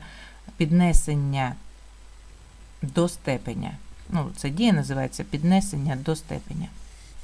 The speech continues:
У даному випадку це було піднесення двойки до третьої степені. Наприклад, п'ять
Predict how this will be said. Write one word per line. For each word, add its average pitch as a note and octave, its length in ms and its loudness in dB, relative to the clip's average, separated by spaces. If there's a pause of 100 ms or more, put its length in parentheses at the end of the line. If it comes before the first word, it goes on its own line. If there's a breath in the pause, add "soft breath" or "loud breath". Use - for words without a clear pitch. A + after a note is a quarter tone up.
(1600)
У D#3+ 80 -4
даному F3+ 480 8
випадку D3+ 520 -4
це D3 160 -4
було D3 260 0
піднесення C#3+ 580 -2
двойки F3 360 -4
до C3 140 -2
третьої C#3+ 440 -6
степені. - 520 -8 (1400 loud breath)
Наприклад, D3+ 640 0 (1300)
п'ять C#3+ 540 0